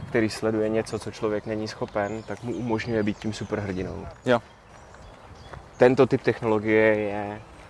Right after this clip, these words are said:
Speaker 1: poplatný právě pro Aputime, čili my nenahrazujeme lidi,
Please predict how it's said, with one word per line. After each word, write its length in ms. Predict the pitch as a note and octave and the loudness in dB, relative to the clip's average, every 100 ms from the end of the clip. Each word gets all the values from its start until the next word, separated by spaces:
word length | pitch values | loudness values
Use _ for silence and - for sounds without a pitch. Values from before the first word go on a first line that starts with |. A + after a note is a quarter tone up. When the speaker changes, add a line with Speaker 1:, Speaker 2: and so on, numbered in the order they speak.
| - - - - - - - | -20 -20 -20 -20 -20 -14 -4
Speaker 1:
poplatný 420 | A2 A2 G#2 A2 | 0 0 0 -2
právě 260 | G#2 G#2 G#2+ | 0 0 0
pro 160 | A2 | 0
Aputime, 460 | E2 G#2+ G2+ F2+ F2+ | -2 -6 -8 -8 -8
čili 240 | - G2+ | -10 -8
my 100 | G2+ G2 | -6 -6
nenahrazujeme 960 | G2+ G#2 B2 A#2 A2+ G#2 G2+ G2 G#2+ D3+ - - | -4 0 0 2 0 0 -4 -4 -6 -8 -10 -14
lidi, 300 | A2 G#2 A#2+ | -8 -6 -6